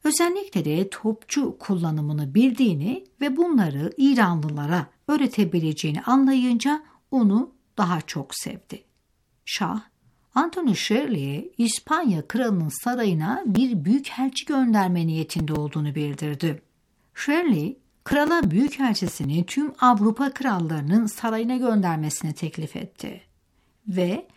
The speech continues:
bu büyükelçiye eşlik etmeye istekli olduğunu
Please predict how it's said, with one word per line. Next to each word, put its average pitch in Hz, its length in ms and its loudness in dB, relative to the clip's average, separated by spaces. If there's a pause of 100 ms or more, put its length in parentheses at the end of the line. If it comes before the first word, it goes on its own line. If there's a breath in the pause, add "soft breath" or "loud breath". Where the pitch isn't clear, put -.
(200 soft breath)
bu 277 360 2
büyükelçiye 180 1160 -2
eşlik 277 480 -4
etmeye 214 400 -2
istekli 277 540 -6
olduğunu 180 760 -2